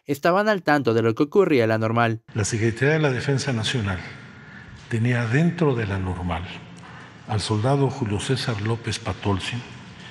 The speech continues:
Speaker 2: quien estaba realizando informes para la Secretaría de la Defensa Nacional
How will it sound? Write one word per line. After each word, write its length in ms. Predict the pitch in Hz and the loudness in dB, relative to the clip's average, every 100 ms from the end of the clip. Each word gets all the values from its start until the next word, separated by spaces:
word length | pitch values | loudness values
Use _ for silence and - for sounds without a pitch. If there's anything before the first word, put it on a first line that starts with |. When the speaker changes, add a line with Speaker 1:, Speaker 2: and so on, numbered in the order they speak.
| - - - | -18 -18 -6
Speaker 2:
quien 220 | 110 98 | -2 0
estaba 580 | 95 - 156 165 160 151 - - | -2 0 2 4 2 0 -6 -6
realizando 720 | 113 110 101 - 127 123 120 127 - - - - - - 135 | 0 0 2 2 2 4 2 0 -6 -12 -14 -14 -16 -10 -2
informes 920 | 107 95 - 156 170 160 147 - - - - - - - - | 2 2 8 8 8 2 0 0 -2 -4 -6 -10 -12 -12 -2
para 260 | 139 170 165 | 2 4 4
la 140 | 131 | 2
Secretaría 380 | 110 110 127 123 | 0 -2 0 0
de 0 | |
la 100 | 117 | -2
Defensa 340 | 127 123 120 | -2 -4 -2
Nacional 640 | 107 95 110 104 110 107 | -4 -4 -4 -2 0 -2